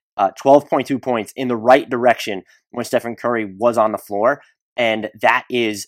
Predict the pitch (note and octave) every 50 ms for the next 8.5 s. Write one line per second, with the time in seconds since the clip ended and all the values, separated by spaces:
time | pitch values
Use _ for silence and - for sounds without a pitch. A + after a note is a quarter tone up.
0 | _ - A2 B2 A#2+ A#2+ A#2+ A#2+ B2 C3+ C3+ C#3+ C#3 - - - - - - _
1 | _ _ _ - B2+ C#3 C3 - B2 C3 B2 A#2 A2 A2 G#2+ - - A#2+ A2+ G#2
2 | F#2+ F#2 F2 _ _ _ _ _ _ - A2+ A2 G#2 G#2 G2+ F#2+ - - - C3+
3 | A#2+ B2 B2+ B2+ B2+ A#2+ A2+ G#2+ A#2 A#2 A#2 A2+ A2 - A2 A2 G2+ - F#2+ F2+
4 | - G2+ F#2+ F2+ F2 F2 E2+ - - - E2+ F2 F#2 F#2+ F#2+ G2 G2+ G#2 G2 G2+
5 | F#2 G2+ F#2 - G2 F#2 F2 F2+ E2+ G2 G#2+ G#2 G#2 G2 F#2 F2+ F2+ F2+ F2 -
6 | - - G#2+ G#2 G#2 G2 - G#2 G2+ G2+ G#2 G#2 G#2 G2 - F2+ F#2 - - -
7 | F#2+ - - A2 A2 G#2 G#2 G2+ G#2 G2 F#2 - - G#2+ G#2 G#2 - - - G#2+
8 | G2+ F#2+ G2 F#2 - - G2+ F#2+ F2 D#2+